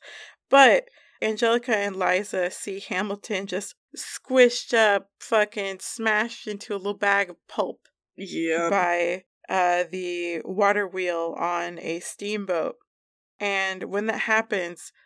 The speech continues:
Speaker 1: Liza literally screams, "Did he fall?" for, like, three pages.
Speaker 2: That is all she says. "Did he fall? Did he fall? Did he fall? Did he fall?" Like, Bob.
Speaker 1: Please, Robert, anything else? I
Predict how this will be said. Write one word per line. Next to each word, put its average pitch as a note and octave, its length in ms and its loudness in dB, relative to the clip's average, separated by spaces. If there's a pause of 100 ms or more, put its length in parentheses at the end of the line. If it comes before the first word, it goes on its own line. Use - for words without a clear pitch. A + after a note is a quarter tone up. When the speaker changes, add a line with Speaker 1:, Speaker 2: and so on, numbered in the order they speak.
(180)
Speaker 1:
Liza B3 680 6
literally A3 720 0
screams, A3 840 -4 (240)
"Did G#3 260 0
he A3+ 200 -4
fall?" G#3 680 0 (140)
for, G#3+ 280 2
like, F#3+ 380 0 (200)
three G3 320 -6
pages. G3+ 600 0
Speaker 2:
That A3 160 12
is F#3 180 2 (380)
all F#3 260 4
she - 220 -8
says. - 380 -10
"Did D4+ 140 0
he D4 100 4
fall? D4 340 6
Did C4+ 160 -2
he C#4+ 100 4
fall? D#4+ 380 8
Did D4+ 140 2
he D4 120 4
fall? D#4 380 6
Did E4 160 0
he D4 120 4
fall?" D#4+ 280 2 (260)
Like, G3+ 180 -8
Bob. A3 600 6 (380)
Speaker 1:
Please, A#3+ 420 4
Robert, A3 520 8 (100)
anything B3 480 6
else? G#3 480 4
I A#3+ 160 4